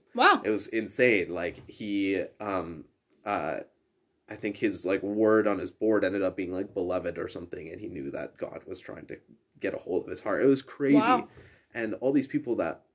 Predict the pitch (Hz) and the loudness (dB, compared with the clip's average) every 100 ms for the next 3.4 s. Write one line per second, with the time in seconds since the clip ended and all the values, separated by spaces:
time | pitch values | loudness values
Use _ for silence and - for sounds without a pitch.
0 | _ 110 135 120 98 104 120 107 92 85 | _ 0 0 0 0 4 4 4 2 -2
1 | - - - - - _ 64 87 - - | -6 -10 -12 -18 -18 _ -12 -10 -10 -6
2 | 269 277 302 294 247 226 104 - - 110 | 0 6 8 6 4 0 -2 -2 0 4
3 | 113 113 113 107 | 8 8 8 4